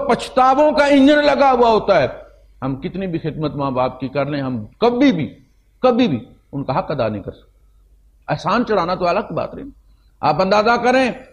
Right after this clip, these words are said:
इंसानी बॉडी जो है वो ज्यादा से ज्यादा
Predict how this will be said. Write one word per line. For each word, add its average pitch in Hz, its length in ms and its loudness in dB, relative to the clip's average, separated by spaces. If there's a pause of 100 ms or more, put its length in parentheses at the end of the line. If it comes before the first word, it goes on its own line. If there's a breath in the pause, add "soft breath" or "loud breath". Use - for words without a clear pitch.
(520)
इंसानी 226 680 2
बॉडी 254 400 4
जो 226 140 4
है 170 440 2 (260)
वो 233 160 4 (100)
ज्यादा 226 560 4
से 285 220 2
ज्यादा 233 400 4